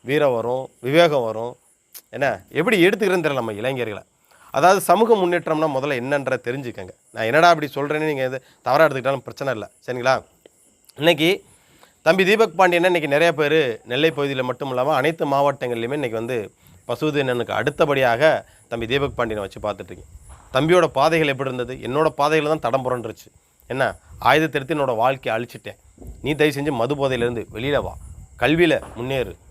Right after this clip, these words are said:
நல்லா படிங்க, பத்தாவதுக்கு மேல படிக்க மாட்டீங்க, நீங்க படிச்சு மேல வரணும்" அப்படின்னு ஆசைப்பட்டாப்புல. எந்த இடத்துலயா தம்பி தீபக் பாண்டியன் தியேட்டர்ல போய் "சிவப்பச்சை கொடியை காட்டுங்க, அதுதான் சமூகம் முன்னேறும்"?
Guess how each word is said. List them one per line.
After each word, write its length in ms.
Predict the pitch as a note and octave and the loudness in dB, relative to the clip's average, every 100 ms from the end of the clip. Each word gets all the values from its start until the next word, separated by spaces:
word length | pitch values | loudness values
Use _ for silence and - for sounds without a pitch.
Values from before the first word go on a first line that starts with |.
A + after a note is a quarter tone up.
| _ _ _ _ _ - | _ _ _ _ _ -4
நல்லா 300 | B2 E3 C#3 | 2 2 2
படிங்க, 360 | C#3 E3 D#3+ G2+ - | 0 0 -2 -4 -6
பத்தாவதுக்கு 240 | A2+ B2+ | -4 -4
மேல 140 | C3+ | -2
படிக்க 320 | D#3 C#3+ D3+ D3 | -2 -2 -2 -4
மாட்டீங்க, 220 | B2+ A2+ | -4 -6
நீங்க 140 | A2+ - | -6 -2
படிச்சு 300 | C3+ D#3+ G3+ | -2 -2 -2
மேல 320 | C#3+ D#3+ C3+ | 2 2 2
வரணும்" 240 | B2 A2+ - | -2 -6 -8
அப்படின்னு 400 | G#2 G#2+ A#2 A2+ - _ - | -10 -8 -6 -8 -12 _ -10
ஆசைப்பட்டாப்புல. 560 | A2+ A2+ F#2 F#2 - - - - | -8 -8 -8 -12 -12 -20 -16 0
எந்த 280 | D3+ G#3 | 2 4
இடத்துலயா 280 | G#3 F3+ F#3 | 4 4 4
தம்பி 200 | F3+ D#3 | 2 0
தீபக் 300 | D3 F3 F3+ | 0 0 -2
பாண்டியன் 480 | C#3+ C3 A2+ A#2 C3+ _ _ _ _ - | -2 -4 -4 -4 -6 _ _ _ _ 2
தியேட்டர்ல 480 | D#3+ D#3+ D3 C3 | 4 4 0 -2
போய் 380 | A2+ C3+ B2 G2+ _ _ - | 0 -4 -4 -8 _ _ -6
"சிவப்பச்சை 300 | D3 C#3 D3+ | -4 -4 -6
கொடியை 240 | - C#3+ | -2 0
காட்டுங்க, 220 | B2 A2 A2+ | 0 0 -2
அதுதான் 240 | A2+ B2+ | 0 0
சமூகம் 300 | A#2+ B2 B2+ | 0 -2 -2
முன்னேறும்"? 480 | A2 G#2+ G2 G2+ | -4 -4 -4 -6